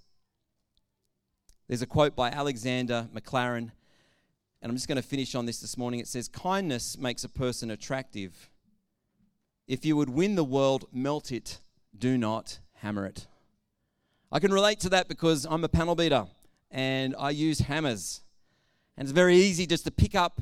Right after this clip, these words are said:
a heavy hammer and give something a really good blow to, to push it back to where you wanna see it. And yet this quote encourages us to be people that don't hammer people,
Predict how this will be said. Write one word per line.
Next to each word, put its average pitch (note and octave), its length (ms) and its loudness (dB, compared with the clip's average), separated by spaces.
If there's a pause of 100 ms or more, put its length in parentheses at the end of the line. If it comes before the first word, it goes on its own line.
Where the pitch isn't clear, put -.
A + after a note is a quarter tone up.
(580)
a B2+ 120 2
heavy F3+ 400 6
hammer E3 500 4
and C3+ 140 -2
give D3 180 -2
something D3+ 480 -2
a C3+ 100 0
really D3+ 340 2
good C3 260 -2
blow C3 420 4 (460)
to, A#2+ 260 2
to C3+ 140 -4
push E3+ 320 2
it C3+ 100 -4
back C#3 240 2
to C#3 120 -6
where C3+ 120 0
you C3+ 160 0
wanna C3 220 -2
see C3+ 280 -2
it. G#2+ 160 -6 (1500)
And B2+ 140 0
yet C#3 200 2
this - 440 -2 (220)
quote D3+ 300 2
encourages C3+ 600 -2
us A#2+ 220 -4
to - 80 -16
be A#2 100 -8
people B2+ 380 -6
that A#2 180 -14
don't D#3+ 320 -10
hammer B2 320 -6
people, F#2+ 520 -8